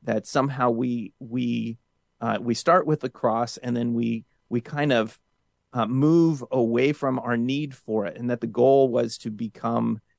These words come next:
you know, uh, at, uh, less, less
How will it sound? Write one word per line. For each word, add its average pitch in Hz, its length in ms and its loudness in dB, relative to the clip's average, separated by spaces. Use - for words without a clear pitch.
you 113 160 -2
know, 107 520 0
uh, 104 320 -6
at, 117 220 -8
uh, 113 60 -12
less, 143 560 0
less - 560 0